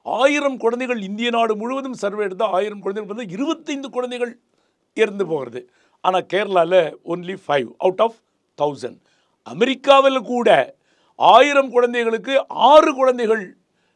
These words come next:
இறந்து போகிறது. ஆனால் கேரளா ரொம்ப சூப்பர். அது எப்படி அப்படின்னு அவங்க இதை பண்ணி முடிச்சாங்க அப்படின்னு நம்ம ஒரு, அஹ், டீட்டெயிலா பார்க்க போனா,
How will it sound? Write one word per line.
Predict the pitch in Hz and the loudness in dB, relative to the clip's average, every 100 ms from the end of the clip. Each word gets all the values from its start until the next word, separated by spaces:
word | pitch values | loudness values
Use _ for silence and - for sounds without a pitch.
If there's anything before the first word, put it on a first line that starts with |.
| _ _ | _ _
இறந்து | 220 240 233 | 4 4 2
போகிறது. | 180 202 190 180 190 - | -2 -2 -2 2 0 0
ஆனால் | 175 185 190 - | -2 -2 -4 -2
கேரளா | 170 214 202 160 160 - _ | -2 0 0 0 -2 -14 _
ரொம்ப | - 190 269 262 | -14 -14 -14 -18
சூப்பர். | - 165 - 110 - _ _ _ _ _ | -10 -10 -10 -14 -16 _ _ _ _ _
அது | 160 202 220 202 | -4 -2 -4 -4
எப்படி | 208 - 311 277 202 | -6 -2 -2 -2 -4
அப்படின்னு | - 180 226 240 | -8 -6 -6 -2
அவங்க | 208 196 185 180 180 - | -2 0 2 2 0 -12
இதை | 208 196 | -6 -6
பண்ணி | - 196 254 220 | -2 -2 -2 -10
முடிச்சாங்க | 190 - 196 190 185 - | -10 -4 -2 0 0 0
அப்படின்னு | 170 208 | -8 -8
நம்ம | 196 180 | -6 -4
ஒரு, | 175 160 143 _ _ _ | -2 -4 -8 _ _ _
அஹ், | 196 180 | -4 -4
டீட்டெயிலா | 151 247 233 214 208 | -4 -2 0 4 2
பார்க்க | 202 170 208 | 4 0 0
போனா, | 156 165 175 147 | -4 -2 2 0